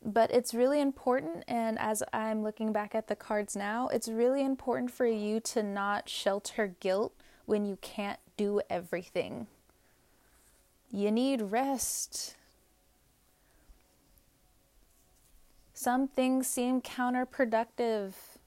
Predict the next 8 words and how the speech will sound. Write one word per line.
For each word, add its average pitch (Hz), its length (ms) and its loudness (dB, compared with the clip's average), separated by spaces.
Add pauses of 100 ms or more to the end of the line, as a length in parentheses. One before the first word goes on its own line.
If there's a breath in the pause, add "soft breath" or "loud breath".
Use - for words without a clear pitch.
(680)
and 208 200 2
you're 226 100 6
<laughs> - 0 -
going 254 460 4
to - 160 -4
run 240 200 2
into 233 300 0
that 220 380 2